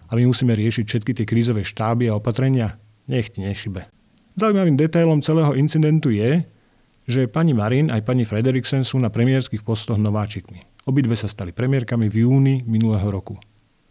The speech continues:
Za fyzické stretávanie, a teda na podporu Michela, sa v krátkej debate naopak postavili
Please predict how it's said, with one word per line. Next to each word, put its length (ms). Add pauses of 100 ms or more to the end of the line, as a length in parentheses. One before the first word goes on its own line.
(400)
Za 80
fyzické 480
stretávanie, 720
a 80
teda 320
na 160
podporu 320
Michela, 480
sa 160
v 80
krátkej 320
debate 400
naopak 400
postavili 560